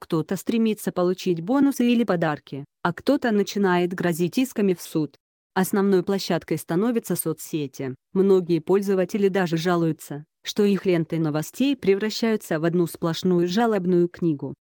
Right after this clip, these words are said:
Российское законодательство в сфере защиты прав потребителей одно из самых развитых в мире, однако механизмов защиты компаний и поставщиков услуг по-прежнему нет.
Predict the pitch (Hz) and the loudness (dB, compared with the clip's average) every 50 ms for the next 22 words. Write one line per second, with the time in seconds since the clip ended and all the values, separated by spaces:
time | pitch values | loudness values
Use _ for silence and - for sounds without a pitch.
0 | _ _ _ _ _ _ _ _ _ - 180 175 185 185 - - 202 180 - - | _ _ _ _ _ _ _ _ _ -4 -2 0 0 0 0 0 0 0 0 -2
1 | - 160 160 156 165 - 175 170 165 165 170 220 277 - - 190 170 - 165 160 | -2 -2 -2 -2 -2 -2 -2 -2 0 0 0 0 0 0 -2 -6 -6 -6 -8 -8
2 | 156 - - - - 196 180 170 170 151 160 160 - - - 269 247 - 185 165 | -8 -8 -10 -4 0 2 2 2 2 0 0 -2 -2 -2 -2 -2 0 0 -2 -2
3 | - 233 254 269 - - 185 - - 175 180 156 165 156 - 156 151 151 151 160 | 0 -2 -2 -2 -2 -4 -6 -4 -2 -2 -2 -2 -4 -6 -4 -4 -2 -2 -2 0
4 | 160 190 196 185 175 170 - - 185 175 160 151 156 - - 156 151 151 170 170 | 0 2 2 2 2 2 0 0 0 0 2 0 -2 -4 -8 -8 -4 -2 -2 -2
5 | - 202 202 196 - 196 196 185 170 151 143 139 147 - _ _ _ - 180 170 | 0 -2 -4 -2 -2 -2 0 0 0 0 -2 -6 -10 -12 _ _ _ -4 -2 0
6 | 185 185 175 - - 190 190 196 - - 214 214 208 202 190 170 180 175 165 160 | 0 0 0 0 2 2 2 2 2 2 2 4 4 4 2 2 0 0 0 -2
7 | 160 165 160 151 - - 165 151 - 147 - 160 160 170 - 240 262 277 254 202 | -2 -2 -2 -2 -2 -4 -6 -4 -6 -6 -4 -4 -4 -2 -2 -2 0 0 0 0
8 | 165 147 - - - - - 170 160 - - 156 - - - 151 - - 202 208 | 0 -2 -2 -6 -8 -8 -6 -8 -8 -6 -6 -8 -8 -8 -10 -8 -4 -2 -2 -2
9 | - - 175 175 - - 233 269 269 - - - 196 175 - - 165 156 151 - | -2 -2 -6 -6 -4 -4 -4 -4 -4 -4 -4 -6 -6 -4 -4 -2 -2 -2 -2 -2
10 | 165 156 165 175 175 170 151 139 135 127 - | -2 0 0 2 2 2 0 0 -2 -6 -10